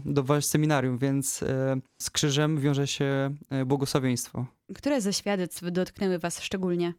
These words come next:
Speaker 1: Ja mogę się podzielić świadectwem, rzeczywiście, e, to nie będzie świadectwo biskupa, ale, mm,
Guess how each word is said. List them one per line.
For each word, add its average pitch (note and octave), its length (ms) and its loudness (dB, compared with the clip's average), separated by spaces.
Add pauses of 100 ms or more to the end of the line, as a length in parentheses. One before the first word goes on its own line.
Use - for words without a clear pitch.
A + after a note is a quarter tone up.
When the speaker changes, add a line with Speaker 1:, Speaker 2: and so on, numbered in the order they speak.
(140)
Speaker 1:
Ja E3 80 4
mogę G3 200 0
się - 100 0
podzielić D3+ 420 0
świadectwem, D3+ 640 0
rzeczywiście, C#3+ 560 0
e, C3+ 640 0
to C#3+ 100 -4
nie C#3 160 2
będzie C3 400 2 (140)
świadectwo C#3 320 0
biskupa, C#3 640 0
ale, C#3 460 0 (140)
mm, C#3 500 -2